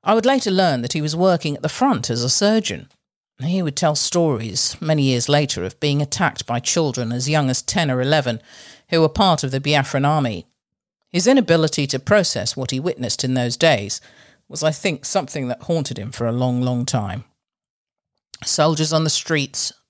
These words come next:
shortage of goods, aircraft in the air, nightly television reports, secret police checks to make sure that citizens were not aiding and abetting the enemy were a normal occurrence in those years. But apart from the occasional incursion of aircraft and rumours of spies in the capital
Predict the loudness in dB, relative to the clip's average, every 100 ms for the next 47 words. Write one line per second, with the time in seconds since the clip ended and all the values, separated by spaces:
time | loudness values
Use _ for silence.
0 | _ -2 0 0 -2 -2 0 0 0 -2
1 | -6 0 0 2 -2 0 -2 0 2 2
2 | 2 -2 -16 -20 -20 -20 _ 0 2 0
3 | 0 2 4 2 2 2 2 2 4 4
4 | 2 -2 -2 -2 -2 -4 -2 0 0 0
5 | 0 0 0 -4 -4 -2 -2 -2 -2 -2
6 | -2 -2 -2 -2 0 0 0 0 0 0
7 | 0 2 0 0 2 0 0 -2 0 0
8 | 0 -2 -6 _ _ _ 2 4 4 4
9 | 0 0 0 0 0 -2 0 0 0 0
10 | -2 -4 _ _ _ _ _ _ -2 0
11 | 2 2 2 2 2 0 0 0 0 0
12 | 0 0 2 2 2 0 2 2 2 0
13 | 0 -2 -2 0 2 2 0 -2 0 2
14 | 2 0 -2 -2 -2 -2 -4 -6